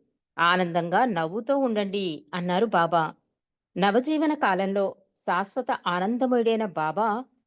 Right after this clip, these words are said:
పరిపూర్ణ మానవునిలా కష్టాలు అనుభవించారు.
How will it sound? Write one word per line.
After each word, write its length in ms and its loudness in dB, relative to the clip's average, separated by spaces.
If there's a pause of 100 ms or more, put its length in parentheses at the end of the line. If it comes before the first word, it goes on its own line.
(180)
పరిపూర్ణ 540 0
మానవునిలా 1080 -2 (640)
కష్టాలు 460 2
అనుభవించారు. 720 -4